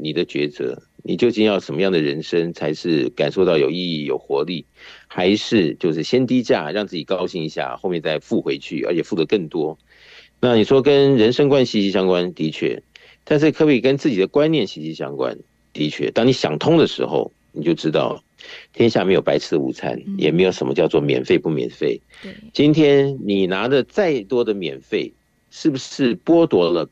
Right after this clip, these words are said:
Speaker 1: 别人的付出？那么有没有可能有一天是要还回去给别人的呢？那这也是耐人寻味的问题。那毕竟每个人的付出总是希望他也有所获得。那如果每个人都是免费，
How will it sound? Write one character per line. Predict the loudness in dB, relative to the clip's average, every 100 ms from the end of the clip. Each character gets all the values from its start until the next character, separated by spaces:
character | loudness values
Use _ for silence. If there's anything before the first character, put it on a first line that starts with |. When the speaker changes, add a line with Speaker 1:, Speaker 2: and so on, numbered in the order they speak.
| -8
Speaker 1:
别 | -2 2 4 2
人 | 0 -2
的 | -6 -10
付 | -10 -10
出？ | -10 -6 -6 -6 _ -20 -20 _
那 | 0
么 | 2 2
有 | 2 4 4 6
没 | 4
有 | 4
可 | 2 0
能 | -2 -4 -6
有 | -2 0 2
一 |
天 | 2 2 2 2
是 | 0
要 | 0
还 | 0 -2
回 | 0 -2
去 | -2
给 | -6 -6 -8 -20 _ -2
别 | 0 2
人 | 2
的 | 2
呢？ | 0 -2 _ -20 -20 _
那 | -4 2
这 | 2
也 | 2
是 | 0
耐 | 2
人 | 2 0
寻 | -4 -2
味 | 0
的 | 0
问 | 0 -4
题。 | -8 -16 -18 _ _ -20 -18 -4
那 | -2
毕 | 2 2
竟 | 4 4 4
每 | 2
个 | 4 2
人 | 2
的 | -2
付 | -4 -6
出 | -4 -4
总 | -2 -2
是 | -2
希 | 2
望 | 2 2 0
他 | -4
也 | -2
有 | -4
所 | -4 -10
获 | -6 -4 -4
得。 | -6 -16 _ _ _ _ -2
那 | 4
如 |
果 | 4
每 | 6 4
个 |
人 | 4
都 | 4
是 | 2
免 | 0 0
费， | 0 -2 -2